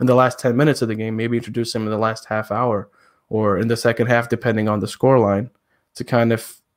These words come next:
give him that confidence and give him that belief, that feel of trust that, that Koeman actually shows him that, "Yeah, I do trust you,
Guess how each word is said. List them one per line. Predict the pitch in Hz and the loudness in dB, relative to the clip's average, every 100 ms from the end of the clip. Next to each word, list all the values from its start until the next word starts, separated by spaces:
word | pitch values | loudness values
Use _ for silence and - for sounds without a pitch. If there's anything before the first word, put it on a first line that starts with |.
| _ _ - | _ _ -4
give | 127 135 | 2 4
him | 127 120 | 4 4
that | 120 - | 2 2
confidence | - 127 - 101 104 | 0 0 -2 -8 -8
and | 110 | -8
give | 120 117 | -6 -4
him | 113 | -2
that | 113 - | -4 -4
belief, | 117 110 110 104 - | -4 -2 -2 -4 -4
that | 117 110 - _ _ _ _ _ _ _ _ _ _ _ _ _ | -2 -2 -4 _ _ _ _ _ _ _ _ _ _ _ _ _
feel | - 147 156 135 | 0 6 8 8
of | 117 123 - - - | 6 4 4 -8 -16
trust | - 139 117 - - | 0 2 2 -2 -6
that, | 113 - _ _ _ - | -6 -6 _ _ _ -18
that | 123 123 117 - - | -6 -6 -6 -16 -20
Koeman | - 143 127 | -4 -2 2
actually | 120 120 117 | 0 -2 -4
shows | 127 117 | -2 -2
him | 113 | -2
that, | 104 | -6
"Yeah, | 110 120 | -2 -2
I | 104 | -2
do | 113 123 | -4 -6
trust | 120 135 127 - | -2 -2 -2 -6
you, | 113 - | -8 -8